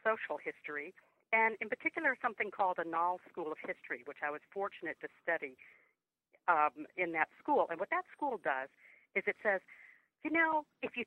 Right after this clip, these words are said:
take a really broad view of history, you can learn, get lots of new insights." And so I was fortunate enough to be encouraged to speculate on such broad things like, what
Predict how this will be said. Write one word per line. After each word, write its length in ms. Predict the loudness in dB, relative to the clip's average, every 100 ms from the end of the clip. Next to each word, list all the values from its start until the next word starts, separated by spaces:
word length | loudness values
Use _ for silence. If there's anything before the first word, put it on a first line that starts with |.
| -4
take 160 | -4
a 60 | -4
really 340 | -6 -8 -8 -12 -16 0
broad 420 | 10 12 12 12 8 -4
view 180 | -8
of 80 | -8 -8
history, 500 | -12 -12 -12 -12 -12 -20 _ _
you 160 | -8 -8
can 480 | -6 -2 0 0 -4 -14 -20 -4
learn, 500 | 0 2 2 -2 -8 _ -20 -20 _
get 100 | 2 4
lots 220 | 4 2 0
of 60 | -10
new 200 | -10 -8 -4
insights." 600 | -4 -2 -4 -4 -6 _ _ _ _ 2
And 120 | 4 6
so 80 |
I 80 | 4
was 100 | 2 -2
fortunate 340 | -2 0 -2 -4
enough 180 | -4 -6
to 60 | -10
be 140 | -8
encouraged 680 | -8 -8 -4 -2 0 -2 -8 -12
to 120 | -12 -14 -20 -20 _ _ _ _ _ 2
speculate 480 | 2 4 2 2
on 100 | 2 0
such 120 | -4 -4 -2
broad 340 | 4 6 4 2
things 260 | -4 -4 -12 -8
like, 160 | -8 -8 -14 -20 _ _
what 120 | 6